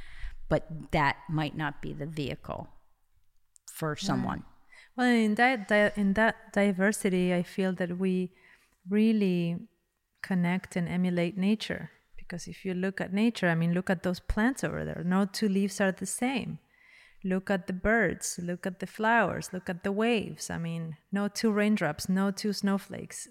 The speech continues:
Speaker 2: There's, <laughs> you know,
Speaker 1: Mm-hmm.
Speaker 2: this need to have it all perfectly square, like the houses we build and the cities and the grids, is not nature. It's it's
Speaker 1: Mm-hmm.
Speaker 2: human needing to control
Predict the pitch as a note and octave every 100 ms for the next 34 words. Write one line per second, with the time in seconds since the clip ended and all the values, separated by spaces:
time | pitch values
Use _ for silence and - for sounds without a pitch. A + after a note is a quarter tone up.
0 | G#3 G#3 G#3 - - - G#3+ A3 A3 G#3+
1 | - F3 E3+ D3 F3 F#3 B3+ - A3 A#3
2 | B3+ A3+ G#3+ G#3+ G3+ G3+ G#3 G3+ - G#3+
3 | G#3 G3 G3+ F#3+ - - G3 F#3+ G3 F#3+
4 | F3+ - G3 F#3+ F#3+ - G3 F#3+ F3 F3
5 | F3 - F3 F3 - F3 F3+ F3+ F3+ F3+
6 | F3 E3+ E3+ E3+ F3+ - F#3+ F#3 F#3 F#3+
7 | G3 - _ G#3 G3+ G#3 - E3+ E3 E3+
8 | _ F3+ E3+ - - - _ - - D#3
9 | F#3+ D3+ C#3+ G#3+ G3 F#3+ F#3 F#3 F3+ F3
10 | F3+ - F#3 - G3+ G3 - - -